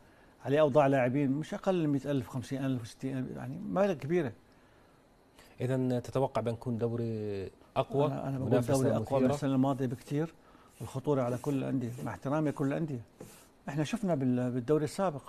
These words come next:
Speaker 1: نادي الحسين رغم اللاعبين اللي عنده،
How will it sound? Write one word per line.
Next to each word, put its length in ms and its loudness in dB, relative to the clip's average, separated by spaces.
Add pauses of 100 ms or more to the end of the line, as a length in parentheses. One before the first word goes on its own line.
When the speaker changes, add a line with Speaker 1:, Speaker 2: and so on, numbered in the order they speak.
(680)
Speaker 1:
نادي 220 0
الحسين 480 0 (400)
رغم 300 0 (760)
اللاعبين 460 -2
اللي 100 4
عنده، 340 0